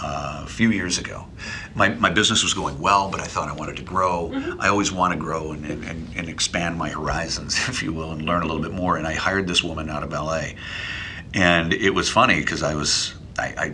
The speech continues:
Speaker 1: put an hour in the day and we did this via phone. And she just, she's like, "This is how you work?" And she kinda ripped me throughout the whole thing. And as I hung up the phone, I thought, "I'm never gonna make it in this business."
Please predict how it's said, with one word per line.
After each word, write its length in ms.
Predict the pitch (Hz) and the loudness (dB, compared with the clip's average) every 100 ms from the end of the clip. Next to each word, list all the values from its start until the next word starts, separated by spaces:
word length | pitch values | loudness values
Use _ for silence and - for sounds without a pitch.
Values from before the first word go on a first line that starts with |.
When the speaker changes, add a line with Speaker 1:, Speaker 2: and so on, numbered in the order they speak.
| - | -6
Speaker 1:
put 180 | - 107 | -2 2
an 80 | 95 | 4
hour 300 | 92 92 87 | 6 6 4
in 80 | 80 | 0
the 80 | 76 | 0
day 340 | 101 95 82 | 2 2 -2
and 100 | 78 | -4
we 100 | 78 | -6
did 200 | 76 85 | -2 0
this 160 | 85 85 | 0 0
via 180 | 90 80 | 0 -2
phone. 560 | - 107 92 78 78 - - - - - - - - - - - | 2 2 2 -2 -4 -10 -14 -16 -16 -14 -14 -14 -14 -10 -12 -4
And 300 | 90 78 73 | 0 0 4
she 460 | - - 101 101 98 | 4 4 2 2 2
just, 640 | 98 85 73 - - - - | 0 -2 -2 -4 -4 -8 -6
she's 160 | - - | -4 -4
like, 160 | - | -4
"This 120 | - 156 | 2 4
is 40 | 139 | 6
how 100 | 151 | 4
you 180 | 135 | 2
work?" 380 | 143 - - - - - - - | 4 6 6 0 -8 -12 -6 0
And 140 | 104 | 4
she 120 | 110 | 4
kinda 240 | 113 117 95 | 6 6 6
ripped 400 | 90 - - 71 | 6 4 2 -4
me 220 | 80 71 58 - - | 0 0 -2 -10 -10
throughout 320 | - 110 98 | 4 6 6
the 60 | 101 | 4
whole 160 | 113 | 2
thing. 140 | 160 135 | 2 4
And 80 | |
as 180 | 107 127 | 6 6
I 100 | 165 | 6
hung 240 | 110 131 113 | 6 6 6
up 140 | - | 2
the 80 | - | -2
phone, 340 | - 123 104 | 4 6 6
I 80 | 85 | 4
thought, 280 | 85 90 85 - - - - - - | 4 4 2 -6 -8 -8 -10 -10 -6
"I'm 120 | 87 | -4
never 160 | - 76 | -2 -4
gonna 140 | 76 | -6
make 180 | 78 98 | -6 -8
it 60 | 76 | -8
in 80 | 64 | -8
this 160 | - | -6
business." 380 | - - - - | -6 -6 -6 -8